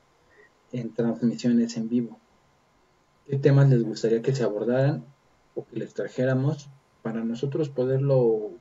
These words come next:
considerar e irlo agregando a la lista de las próximas transmisiones que se vienen? Y también el, el preguntarles, eh, si tienen alguna duda o qué duda tienen, podemos hablar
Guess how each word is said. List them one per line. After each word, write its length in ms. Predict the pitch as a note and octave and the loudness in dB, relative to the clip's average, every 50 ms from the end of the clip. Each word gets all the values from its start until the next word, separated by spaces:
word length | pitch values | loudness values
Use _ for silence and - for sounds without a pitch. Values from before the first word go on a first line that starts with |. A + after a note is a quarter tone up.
| _ - | _ -6
considerar 760 | - A#2 A2 - - B2 A2+ A#2+ B2 C3 C#3+ D3+ D#3 C#3 - - | -6 -6 -4 -2 -2 0 2 4 4 4 2 0 0 -2 -4 -6
e 60 | A#2+ | -2
irlo 380 | A#2+ B2 C3+ C#3+ C#3 D#3+ D#3+ C#3+ | 0 2 2 2 2 2 2 2
agregando 500 | B2+ - A#2+ A#2+ A2+ B2 B2+ C3+ C3+ C3+ | 0 0 -2 -2 -2 0 0 0 2 2
a 40 | C3 | 2
la 140 | B2+ A2+ A2 | 2 0 -2
lista 500 | A#2 C3 C3+ - - - F3 A#3 A#3 - _ _ _ _ _ _ - | -2 -4 -4 -4 -4 -4 -4 -4 -4 -10 _ _ _ _ _ _ 0
de 100 | A#2 A2 | 0 0
las 200 | G#2+ A2+ - - | 0 -2 -6 -2
próximas 480 | - C3 C3+ C3+ - C#3+ B2+ A2+ - | 0 0 2 2 0 -2 -2 -2 -2
transmisiones 760 | - A#2 G#2+ - - A2 - - - A#2+ B2 B2+ B2 B2 - | -4 -6 -8 -8 -12 -18 -14 -6 -4 -2 -2 -2 -2 -6 -6
que 120 | - A#2+ - | -6 -8 -6
se 120 | - A2 | -6 -6
vienen? 460 | G#2 A2+ B2 C3 C#3 D#3 G3 A3 - - _ _ _ _ _ _ _ _ _ _ _ _ _ _ _ - | -4 -2 -2 0 0 0 -2 -4 -8 -16 _ _ _ _ _ _ _ _ _ _ _ _ _ _ _ -8
Y 120 | C3+ C3 | -6 -6
también 600 | C3 - - A#2+ A#2 A#2+ A#2+ B2+ C#3 D3 D#3 E3 - C3+ - | -6 -6 -4 -2 0 0 0 2 2 2 2 2 -2 -2 0
el, 760 | C#3+ B2+ A#2+ A#2+ A#2 A#2+ A#2+ A#2 A#2+ A#2+ A#2 A#2 A#2 A2+ A2+ - - - - | 0 2 2 2 4 4 2 2 2 2 2 2 2 2 0 0 -4 -10 -4
el 160 | B2+ C3+ C3+ | -2 0 2
preguntarles, 1000 | - C#3 C3+ B2+ B2 C3 C3 C3+ - D3+ D#3 D#3+ D#3+ C#3 B2 A#2+ - - - _ _ _ _ _ _ _ _ _ _ _ _ _ _ _ _ - | 6 6 6 6 6 4 2 2 2 2 2 2 2 0 0 -2 -4 -10 -16 _ _ _ _ _ _ _ _ _ _ _ _ _ _ _ _ -8
eh, 220 | B2 A2+ A#2 A#2 A#2 A#2 | -4 -2 -2 -2 -2 -2
si 100 | - C3+ | -4 -4
tienen 380 | C3 C#3+ D3 D3+ D3+ D3+ D3 C3+ | 2 2 4 4 4 2 2 2
alguna 320 | B2+ A#2+ B2 C#3 C#3 C3+ | 0 0 2 2 4 4
duda 360 | C3 C3 B2+ B2+ A#2 G#2+ - _ _ _ _ _ _ _ _ _ _ _ _ _ - | 4 4 2 0 -2 -4 -6 _ _ _ _ _ _ _ _ _ _ _ _ _ -2
o 360 | A2+ A2+ A2+ A#2 A#2 A#2 A#2 - | 0 0 2 2 0 -2 -2 2
qué 100 | - D3 | 2 2
duda 300 | C#3+ D3 C#3 C3+ C3+ - | 2 4 0 0 0 0
tienen, 440 | - D3+ C#3+ C#3+ D#3 F#3 G#3+ A3 | 0 0 0 0 0 -2 -2 0
podemos 380 | - D3 B2 B2+ B2 B2 A#2+ - | 2 2 2 2 2 -2 -2 -4
hablar 300 | A2+ G#2+ G#2+ G#2+ A2 | -4 -6 -6 -8 -10